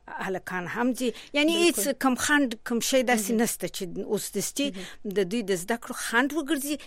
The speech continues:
Speaker 1: مګر جنګ او ناامني چې په هغه هم دوی پر مخ روان دي. په
Speaker 2: بالکل،
Speaker 1: ډېر همت
Speaker 2: تاسو د
Speaker 1: سره.
Speaker 2: تعلیمي څانګې په هکله وغږېدلئ چې په تعلیمي څانګې څومره پرمختګ راغلی دی، په خاص توګه جونې، مېرمنې،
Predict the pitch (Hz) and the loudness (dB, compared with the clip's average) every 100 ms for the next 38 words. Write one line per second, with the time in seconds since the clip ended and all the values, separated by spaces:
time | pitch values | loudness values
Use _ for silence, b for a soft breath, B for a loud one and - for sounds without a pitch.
0 | B 254 254 202 170 - 220 262 262 208 | B 2 4 2 -2 -4 -2 -2 -4 -2
1 | 208 196 196 185 185 247 285 - 208 196 | 0 2 2 2 2 2 0 -2 -4 0
2 | 262 269 - B - 247 - 240 269 - | 2 2 -2 B 0 2 2 -2 -2 -2
3 | 196 175 165 165 160 - 262 320 349 185 | 0 0 0 -4 -6 -6 -4 4 6 6
4 | 370 392 330 226 233 226 220 240 220 233 | 6 6 4 4 4 4 2 0 -2 0
5 | 302 311 285 269 247 214 220 247 233 208 | -2 -2 -4 -2 -2 -2 -4 -4 -2 0
6 | 208 208 202 190 196 190 196 190 190 180 | 0 -4 -4 -4 -4 -6 -8 -10 -10 -10
7 | 196 180 190 185 185 180 175 190 - 185 | -8 -8 -10 -10 -10 -10 -12 -12 -10 -8
8 | 175 190 185 - 190 185 180 180 180 175 | -6 -6 -8 -8 -8 -6 -6 -6 -6 -6
9 | 175 - 202 196 - 190 185 175 196 190 | -8 -8 -8 -8 -8 -6 -6 -8 -8 -6
10 | 180 180 185 180 190 190 180 | -6 -6 -6 -6 -6 -4 -4